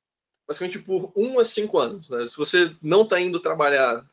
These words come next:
você pode ficar um ano sem se tornar residente fiscal, que já é mais do que qualquer outro país no mundo, que geralmente é seis meses,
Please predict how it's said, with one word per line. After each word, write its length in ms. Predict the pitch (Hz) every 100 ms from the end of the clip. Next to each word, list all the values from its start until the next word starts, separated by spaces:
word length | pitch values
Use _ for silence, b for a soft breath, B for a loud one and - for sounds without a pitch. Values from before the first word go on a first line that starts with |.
| _
você 140 | -
pode 140 | - 135
ficar 140 | -
um 160 | 165 156
ano 180 | 160 147
sem 160 | -
se 80 | 135
tornar 160 | 143 131
residente 240 | 127 127
fiscal, 340 | 123 - 147
que 140 | - -
já 80 | 139
é 20 |
mais 220 | 135 147
do 60 | -
que 80 |
qualquer 280 | - 127 160
outro 160 | 175 175
país 240 | 147 143 135
no 80 |
mundo, 200 | 131 226
que 80 | 233
geralmente 380 | 131 131 127 120
é 20 |
seis 200 | 113 123
meses, 400 | 131 170 233 -